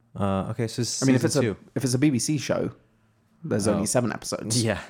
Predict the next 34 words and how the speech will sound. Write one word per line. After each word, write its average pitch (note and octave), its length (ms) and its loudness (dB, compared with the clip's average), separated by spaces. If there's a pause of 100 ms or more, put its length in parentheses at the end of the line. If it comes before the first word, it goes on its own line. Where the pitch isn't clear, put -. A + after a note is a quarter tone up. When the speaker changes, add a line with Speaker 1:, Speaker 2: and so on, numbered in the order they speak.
(300)
Speaker 1:
<laughs> - 420 -12
Yeah. F#2 160 2 (760)
We've G#2+ 220 4
basically A2 340 2
done G2+ 400 0
all G#2+ 200 2
of G2+ 80 -2
the F#2+ 140 0
I F2 60 0
T G2 200 -4
crowd F#2 380 -4
<laughs> - 160 -2
at - 160 10
this - 40 6
point. F#3+ 540 0
Speaker 2:
<laughs> E4 160 0 (140)
Speaker 1:
Uh, G2 800 -2
we're G#2 340 0
done, A2 280 -2 (140)
I F#2 80 -6
guess. - 360 -4
Speaker 2:
Yeah. C3+ 200 2
Speaker 1:
So F#2+ 180 -6 (120)
that's - 140 -14
been G#2+ 140 -8
fun. G2+ 240 -4 (2750)
Speaker 2:
Uh, G2+ 380 4 (300)
you've A2 340 2
given B2 220 2
me A2 80 4
an G#2+ 80 2
I G#2 120 2
P G#2+ 180 -2
A. G2 160 0